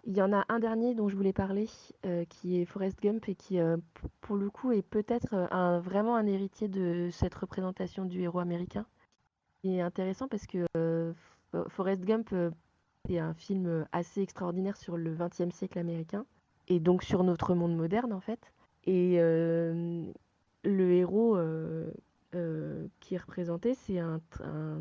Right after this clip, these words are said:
c'est un ravi, quoi, c'est un simple d'esprit.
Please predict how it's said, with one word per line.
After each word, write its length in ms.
c'est 260
un 100
ravi, 380
quoi, 220
c'est 160
un 100
simple 340
d'esprit. 420